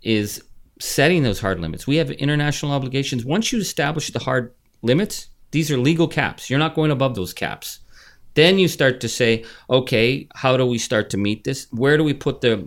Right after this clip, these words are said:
the energy, the, the, the, the funding into renewables or whatever?" Then all these other projects, like pipelines, like big new developments,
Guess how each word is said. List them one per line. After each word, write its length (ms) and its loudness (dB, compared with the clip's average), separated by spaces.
the 360 -2
energy, 720 -4
the, 340 -2
the, 220 -2
the, 300 -4
the 160 0
funding 640 0
into 400 -2
renewables 800 0
or 80 -2
whatever?" 520 -2
Then 200 2
all 160 2
these 200 2
other 200 2
projects, 800 -2
like 260 -2
pipelines, 1040 0
like 360 -2
big 160 2
new 180 2
developments, 640 0